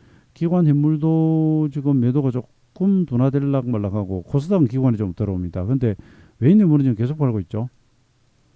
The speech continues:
그러니까 수급 안정이 되어야 됩니다. 그래야 뭐 제대로 돌아가니까 이건 우리가 같이 눈으로 확인할 수밖에 없습니다. 아무튼 뭐 장중에 이 짧게 이렇게 말씀을 드렸는데, 어, 여러분 참고가 되시기를 바랍니다. 예, 여기서,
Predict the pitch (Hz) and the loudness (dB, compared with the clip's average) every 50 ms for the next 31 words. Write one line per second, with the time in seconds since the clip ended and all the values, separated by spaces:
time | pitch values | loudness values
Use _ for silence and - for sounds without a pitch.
0 | _ _ - 120 113 104 104 104 - - 180 160 123 110 104 107 107 131 127 123 | _ _ -6 -4 -4 -2 -4 -6 -2 -2 0 0 0 0 -2 -2 -2 -2 0 0
1 | 113 107 104 101 98 95 - - - 208 220 139 104 - 98 95 92 - 95 - | 0 0 -2 -4 -4 -6 0 2 2 2 2 2 -2 -6 -10 -12 -12 -12 -8 -4
2 | - 127 147 156 123 98 98 - 107 95 104 110 98 - - 117 107 92 92 95 | -2 0 0 0 -2 -4 -4 -6 -6 -4 -4 -4 -4 -4 -4 -4 -4 -4 -4 -4
3 | 90 87 85 - 104 95 92 85 78 - _ _ _ _ _ _ _ - 131 123 | -6 -8 -8 -8 -8 -6 -6 -8 -10 -14 _ _ _ _ _ _ _ -6 -4 -4
4 | 110 104 110 131 117 107 110 113 - - 110 110 131 147 151 147 127 110 135 143 | -4 -4 -6 -6 -4 -4 -6 -4 -4 -6 -2 0 2 2 2 2 2 2 0 0
5 | 139 143 135 123 - - 107 - 101 92 - 95 80 - 101 95 90 - 98 - | 0 0 -2 -2 -2 -2 -2 -2 -2 -2 -4 -6 -6 -6 -6 -8 -6 -6 -8 -10
6 | - _ _ - _ _ _ _ _ _ _ _ 123 127 131 131 139 135 143 139 | -10 _ _ -20 _ _ _ _ _ _ _ _ -6 -4 -2 0 2 2 2 2
7 | 139 139 139 131 127 123 - 131 123 135 143 185 175 135 101 101 120 143 151 135 | 2 2 2 0 0 0 2 4 4 4 6 6 6 6 4 4 0 -2 -2 -2
8 | 120 113 107 101 - 165 165 139 - 135 110 110 - 117 101 107 107 107 135 131 | -2 -4 -4 -4 -4 -6 -8 -6 -6 -8 -8 -8 -10 -10 -10 -10 -8 -6 -6 -6
9 | 120 143 143 143 139 120 107 98 92 120 117 101 85 - _ _ _ - - - | -6 -6 -6 -6 -6 -8 -8 -12 -12 -14 -14 -14 -16 -20 _ _ _ -20 -20 -20
10 | _ _ - - 113 110 117 110 98 95 - - 151 143 123 123 110 101 98 - | _ _ -14 -10 -10 -8 -6 -6 -8 -8 -6 -4 -4 -4 -2 -4 -4 -4 -4 -6
11 | - 104 95 - 123 120 127 110 92 110 107 110 110 104 98 92 - 92 90 101 | -6 -8 -8 -8 -4 -2 -2 -2 -2 -2 -2 -2 0 0 -2 -2 -4 -4 -2 -2
12 | 123 123 120 117 104 95 90 95 110 117 117 104 - - 101 92 87 | -2 -2 -2 -2 -2 -2 -2 -2 -2 -2 -2 -4 -4 -6 -8 -8 -8